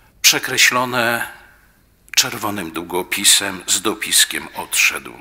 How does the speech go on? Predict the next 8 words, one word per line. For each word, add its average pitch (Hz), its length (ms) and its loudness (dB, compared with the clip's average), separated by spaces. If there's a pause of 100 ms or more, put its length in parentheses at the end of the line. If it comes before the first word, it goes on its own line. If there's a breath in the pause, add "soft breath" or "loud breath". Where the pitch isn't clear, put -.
(2250 soft breath)
Skojarzyłem 127 720 2
sobie 92 340 -2
ten 104 340 -8
dom. 85 420 -2 (1800 soft breath)
Czworo 107 480 2
czy - 160 -2
pięcioro 90 600 0
dzieci, 95 720 2